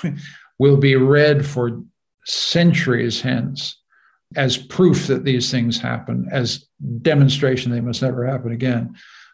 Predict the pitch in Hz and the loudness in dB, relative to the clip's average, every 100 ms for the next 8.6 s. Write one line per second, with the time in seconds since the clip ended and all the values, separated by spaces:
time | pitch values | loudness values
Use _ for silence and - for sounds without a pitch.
0 | _ _ 135 135 151 160 147 - 175 214 | _ _ 0 2 4 2 -2 0 4 4
1 | 175 156 180 - 170 185 247 208 - - | 4 2 2 -2 0 2 0 -2 -8 -16
2 | - _ _ _ _ _ - 127 147 160 | -20 _ _ _ _ _ -8 -6 -2 -2
3 | - - 156 139 - 156 160 143 127 135 | -2 -4 -4 -4 0 0 2 2 2 4
4 | 202 196 147 123 123 - _ _ _ _ | 4 4 4 2 -4 -12 _ _ _ _
5 | 170 - 123 117 123 131 131 127 120 120 | -20 -12 -6 -2 2 2 2 -2 -2 -4
6 | 127 127 127 123 123 123 - 131 139 135 | -4 -2 -2 -2 -2 -4 -4 -4 -4 -2
7 | 123 110 143 143 143 - 147 143 143 139 | -2 -2 -2 -2 -4 -4 -2 0 2 2
8 | - 135 - 50 50 | 0 -4 -6 -6 -10